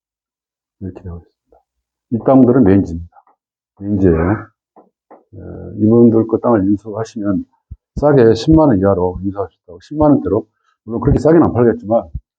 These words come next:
뭐, 한 십이만 원 이렇게 인수할 수 있다고 합니다. 나중에 가져가야죠. 자, 충분히 말씀드렸고요. 그럼 여기 위치가 어디냐면요. 위치가,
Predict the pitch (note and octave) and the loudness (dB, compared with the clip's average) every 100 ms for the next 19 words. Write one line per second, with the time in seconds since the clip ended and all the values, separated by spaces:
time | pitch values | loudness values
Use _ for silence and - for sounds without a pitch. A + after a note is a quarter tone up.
0 | _ _ _ _ F#3+ C#3 F2+ F2 F#2+ G#2 | _ _ _ _ -20 -20 -12 -8 -6 -6
1 | G#2 B2+ B2+ A2+ G2 F2 - F2 F2+ F#2 | -10 -4 2 2 2 -2 -6 -14 -18 -20
2 | F#2 _ F#2 F2+ E2+ _ _ _ _ - | -20 _ -20 -20 -20 _ _ _ _ -12
3 | - _ _ _ - - - - F#2+ G2 | -12 _ _ _ -6 -6 -6 -14 -4 0
4 | G2 E2+ G2 F2+ E2+ - - _ - - | 2 2 0 0 -2 -8 -10 _ -12 -12
5 | - - - _ - - - - - - | -20 -20 -20 _ -20 -4 -4 -4 -14 -14
6 | - - - - - _ _ _ _ _ | -14 -10 -6 -6 -6 _ _ _ _ _
7 | _ - A#2+ G#2 G3+ G3+ B2+ C#3 C#3 G#2+ | _ -2 -2 2 4 4 2 2 0 0
8 | C#3+ C3 C#3+ B2+ F2 - _ _ _ D#3 | 0 2 4 4 0 -6 _ _ _ -2
9 | E3+ C#3 F#3 D3 F#3 - A3+ D3+ C#3 D3+ | 2 4 4 2 0 0 2 4 4 0
10 | A#2 G2 F#2+ G2 G2+ - F#2+ F#2 G#2+ E2 | -2 -4 -6 -8 -10 -14 -8 -2 -2 -4